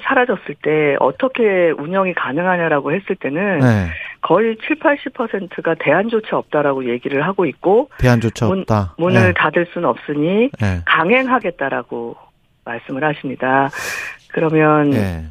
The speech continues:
Speaker 1: 다 법을 어기게 되시는 거잖아요.
Speaker 2: 제가 기업 운영을 안 해봐서
Speaker 1: 네.
Speaker 2: 속으로 다른 대안이 하나 생각이 나긴 한데.
Speaker 1: 어떤 게 생각이 나십니까?
Speaker 2: 한 명을 더 고용하면 되지 않습니까?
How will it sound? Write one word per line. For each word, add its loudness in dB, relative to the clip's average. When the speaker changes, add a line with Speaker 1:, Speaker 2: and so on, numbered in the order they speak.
Speaker 1:
다 0
법을 2
어기게 0
되시는 -4
거잖아요. -8
Speaker 2:
제가 4
기업 6
운영을 4
안 4
해봐서 0
Speaker 1:
네. 2
Speaker 2:
속으로 4
다른 4
대안이 4
하나 4
생각이 0
나긴 0
한데. 2
Speaker 1:
어떤 2
게 -6
생각이 -10
나십니까? -16
Speaker 2:
한 4
명을 4
더 4
고용하면 6
되지 4
않습니까? -2